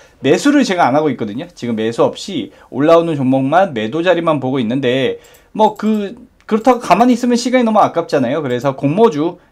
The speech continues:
예, 한 개 있습니다. 그래서 소액이에요. 삼만 육천 원, 뭐, 이렇게 삼만 구천 원. 브레인즈 컴퍼니는 어제 매도를 했던 공모주 종목이고요.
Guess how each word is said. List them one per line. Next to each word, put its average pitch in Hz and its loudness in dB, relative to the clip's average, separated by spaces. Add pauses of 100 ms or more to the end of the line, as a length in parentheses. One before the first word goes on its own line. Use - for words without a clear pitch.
예, 110 -2
한 151 -6
개 165 -6
있습니다. 120 -4
그래서 127 0
소액이에요. 127 0
삼만 135 -4
육천 104 -10
원, 147 -2
뭐, 110 -4
이렇게 110 -6 (220)
삼만 131 0
구천 110 -8
원. 139 0 (340)
브레인즈 220 2
컴퍼니는 208 0
어제 135 2
매도를 156 -2
했던 123 -4
공모주 143 -4
종목이고요. 120 -4